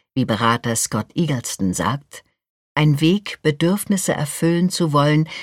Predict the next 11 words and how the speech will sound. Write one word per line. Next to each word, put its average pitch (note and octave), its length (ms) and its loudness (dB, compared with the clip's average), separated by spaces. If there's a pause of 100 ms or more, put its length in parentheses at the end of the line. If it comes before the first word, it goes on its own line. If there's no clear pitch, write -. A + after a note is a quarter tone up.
mit C#3+ 160 -2
dem C#3+ 180 2
sich - 280 -6
keine E3 380 0
Bedürfnisse C#3 720 -2
erfüllen C3 580 -4
lassen. - 440 -6 (1080)
Wir F#3 140 2
tun G#3+ 240 2
das F#3 200 0
Falsche D#3 640 0